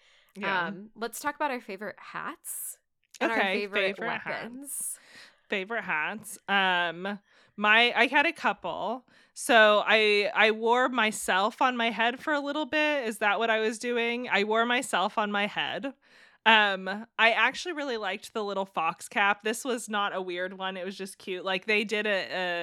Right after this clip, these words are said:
Speaker 1: a collab with Super Fox, and so at some point in a lab, you find Super Fox and fight him. And if you do, you get, like, a little Super Fox, like, beanie
Speaker 2: Yeah.
Speaker 1: cap thing. It's very adorable.
Speaker 2: Yeah.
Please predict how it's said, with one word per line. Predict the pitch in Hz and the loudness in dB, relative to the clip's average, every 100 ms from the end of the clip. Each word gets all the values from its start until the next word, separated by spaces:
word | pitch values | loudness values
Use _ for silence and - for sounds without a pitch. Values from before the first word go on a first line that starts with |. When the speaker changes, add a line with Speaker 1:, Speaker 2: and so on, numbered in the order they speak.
| 165 160 | -6 -8
Speaker 1:
a | - | -8
collab | 220 185 170 170 175 | -2 2 4 4 2
with | 180 - | -2 -6
Super | - 175 165 175 | -8 -8 -6 -6
Fox, | - 180 185 190 - | -2 0 0 0 -6
and | 190 190 | -10 -6
so | 180 | -6
at | 180 | -4
some | 196 180 | -6 -6
point | 190 180 147 | -4 -2 -2
in | |
a | 180 | -2
lab, | 170 156 156 165 | 0 2 2 0
you | 185 | -6
find | - 175 165 | -2 0 0
Super | 180 185 165 165 | -4 -8 -6 -6
Fox | 165 156 - | -4 -4 -6
and | 170 170 | -10 -8
fight | 160 151 | -6 -6
him. | 165 170 165 175 - - - | -4 -4 -4 -8 -16 -20 -10
And | 185 | -8
if | 180 | -6
you | 190 | -8
do, | 170 | -10
you | 151 156 | -10 -8
get, | 156 151 | -8 -8
like, | 165 | -6
a | 185 | -6
little | 170 160 | -8 -8
Super | - 165 170 | -10 -12 -12
Fox, | 160 160 165 - | -6 -6 -6 -8
like, | 180 170 190 | -6 -6 -8
beanie | 180 208 | -8 -4
Speaker 2:
Yeah. | 226 202 190 | 0 2 2
Speaker 1:
cap | 196 175 185 - - - | 2 4 2 -2 -20 -8
thing. | - 214 | 0 0
It's | 208 220 | 0 -2
very | 214 214 214 196 | 2 2 4 0
adorable. | 185 165 160 160 165 165 170 | -2 -4 -4 -4 -4 -2 -2
Speaker 2:
Yeah. | 196 160 | -4 -6